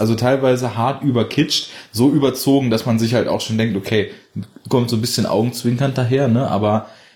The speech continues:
ich hab halt auch immer so das Gefühl, ich, also, wenn du zum Beispiel so einen Science-Fiction-Film mal im Vergleich nimmst, ne, da wird halt relativ schnell am Anfang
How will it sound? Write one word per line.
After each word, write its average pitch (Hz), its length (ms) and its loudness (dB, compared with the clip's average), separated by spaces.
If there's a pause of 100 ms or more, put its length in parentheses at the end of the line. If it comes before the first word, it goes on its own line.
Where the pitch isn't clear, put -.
ich - 140 -4
hab 147 140 0
halt 165 160 0
auch 120 120 0
immer 127 180 0
so 117 100 2
das 113 200 0
Gefühl, 127 540 2 (1400)
ich, - 220 -10
also, 110 200 2 (600)
wenn 123 180 2
du 127 80 -2
zum 117 160 -2
Beispiel 113 280 2
so 110 80 0
einen 110 100 4
Science-Fiction-Film 110 840 0
mal 95 160 0
im 92 80 0
Vergleich 95 440 -2
nimmst, 92 380 -2
ne, 123 200 2 (500)
da 92 140 -2
wird 120 160 0
halt 110 200 -2
relativ 131 440 -2
schnell 131 680 2
am 113 180 -2
Anfang 135 600 0